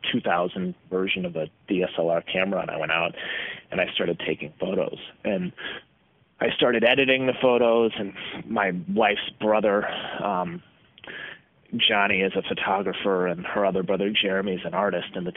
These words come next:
two of them just kind of, I started talking to them all the time, and, and then all of a sudden it became this adventure. The next eleven months, I, I was driving down Highway one with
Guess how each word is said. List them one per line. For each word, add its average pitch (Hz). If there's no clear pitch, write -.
two 101
of 87
them 95
just -
kind 98
of, 90
I 90
started 85
talking 98
to 92
them 90
all 87
the 87
time, 90
and, 80
and 104
then 104
all 98
of 92
a -
sudden 104
it 90
became 101
this 90
adventure. 113
The 101
next -
eleven 92
months, 107
I, 90
I 82
was 82
driving 90
down 90
Highway 90
one 90
with 90